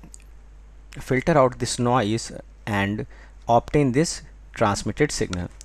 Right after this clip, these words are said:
So the receiver must have a property, or it must have a characteristic such that it can remove the noise and it can receive the signal which has been transmitted. Now, in general, we assume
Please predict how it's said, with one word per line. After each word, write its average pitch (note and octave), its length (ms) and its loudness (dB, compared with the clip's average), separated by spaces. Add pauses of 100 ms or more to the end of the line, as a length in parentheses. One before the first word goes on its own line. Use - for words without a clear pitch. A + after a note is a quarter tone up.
(120)
So G#2 380 -4
the A#2+ 240 2
receiver D#3+ 420 0
must B2 300 -2
have G#2+ 180 2
a A#2 80 0
property, A#2 580 -2
or G#2+ 220 -2
it A#2 160 -6
must A#2 220 -4
have G#2+ 180 0
a A2 60 -4
characteristic G#2+ 800 -2
such - 260 -4
that A2 300 0 (360)
it - 180 -8
can A#2+ 180 0
remove A2+ 320 -2
the A#2 100 0
noise G#2+ 420 -2
and A2 220 -6
it G#2+ 140 -8
can G#2 160 -2
receive F#2 380 -6
the G3 260 0 (260)
signal A2+ 440 -2
which B2 180 -4
has F#2 180 -4
been D3+ 160 0
transmitted. - 640 -6
Now, G#2+ 380 -4 (1000)
in F3 140 4
general, C#3 340 4
we C3+ 320 -2
assume B2 600 0